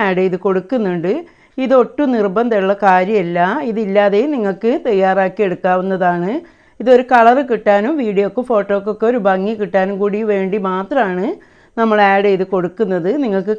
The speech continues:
കളർ വേണമെന്ന് താല്പര്യമുണ്ടെങ്കിൽ, എസൻസ് ഉണ്ടെങ്കിൽ നിങ്ങൾക്ക് ആഡ് ചെയ്ത് കൊടുക്കാവുന്നതാണ്. ഇത് നമ്മൾ മിൽക്ക് ഷേക്കൊക്കെ ഉണ്ടാക്കുമല്ലോ, ആ ഒരു ബദാം മിക്സിൻ്റെ എസൻസാണ്. പിന്നെ നിങ്ങളെ കയ്യിൽ വേറെ ഫ്ലേവറിലൊക്കെ ഉണ്ടെങ്കിൽ അങ്ങനെ വേണമെങ്കിൽ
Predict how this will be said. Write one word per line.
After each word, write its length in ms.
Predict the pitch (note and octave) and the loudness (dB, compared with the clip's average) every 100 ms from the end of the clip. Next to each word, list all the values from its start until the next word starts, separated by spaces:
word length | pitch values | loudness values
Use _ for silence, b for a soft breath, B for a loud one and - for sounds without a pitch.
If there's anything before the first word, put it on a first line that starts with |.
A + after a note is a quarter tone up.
| A3 | 0
കളർ 240 | G3 G3 A#3 | 2 2 2
വേണമെന്ന് 340 | G#3 G3 G3+ A3+ G#3 | 0 0 -2 -2 2
താല്പര്യമുണ്ടെങ്കിൽ, 880 | F#3+ G3+ B3 A3+ F#3+ F3 F3+ F#3+ F4+ - B B B | 2 2 -2 -2 -2 -2 -4 -2 -4 -6 B B B
എസൻസ് 340 | G#3+ A3 G#3 G3+ B3 | -2 -2 -2 -2 -2
ഉണ്ടെങ്കിൽ 360 | G3+ G3+ G#3 F4 C#4 | -2 -2 -2 -2 -4
നിങ്ങൾക്ക് 360 | G3+ F#3+ A3+ D4+ A3 | -4 -2 0 0 0
ആഡ് 160 | F#3+ G3 | 0 0
ചെയ്ത് 160 | F#3+ G3 | -2 -2
കൊടുക്കാവുന്നതാണ്. 880 | F#3 F#3 G3 G3 G3+ F#3+ F#3 F3+ B3 | -4 0 2 2 0 -2 -2 -2 -4
ഇത് 120 | A3 A3+ | -4 -4
നമ്മൾ 160 | A3+ G#3+ B3+ | -4 -2 -2
മിൽക്ക് 260 | A#3 G3 B3 | -2 -4 -4
ഷേക്കൊക്കെ 380 | B3 A3+ B3 B3 B3 | 0 0 -2 -2 -2
ഉണ്ടാക്കുമല്ലോ, 600 | A#3+ A#3 A#3+ G#3 E3 D#3+ - b b b b b A3 | 0 0 0 -2 -2 -8 -12 b b b b b 2
ആ 20 | A3+ B3 | 4 4
ഒരു 120 | A#3 A#3 | 2 0
ബദാം 280 | G#3 G3+ G#3 | 2 2 0
മിക്സിൻ്റെ 400 | G3+ - A3 A3 G#3+ | -4 -6 -4 -2 -2
എസൻസാണ്. 640 | G#3 F#3+ F3+ G3+ F#3 F3+ G#3 G#4 - b b - | -2 -4 -2 -2 -2 -2 -4 -6 -10 b b -6
പിന്നെ 260 | A3 A3+ D4+ D4+ | -2 0 0 -2
നിങ്ങളെ 240 | A3+ A3+ A3+ | -2 -2 2
കയ്യിൽ 300 | A3+ A3 A3 D4 | 2 2 0 0
വേറെ 220 | C4 A3 A3+ | 2 2 2
ഫ്ലേവറിലൊക്കെ 560 | A#3 A3 G#3+ A#3 A#3 A3+ A3 | 0 0 0 0 -2 -2 -2
ഉണ്ടെങ്കിൽ 260 | G#3+ C4+ D#4 | -2 -2 -2
അങ്ങനെ 240 | A3 G#3+ A3 | -2 -2 0
വേണമെങ്കിൽ 280 | G#3 G#3+ | -2 -2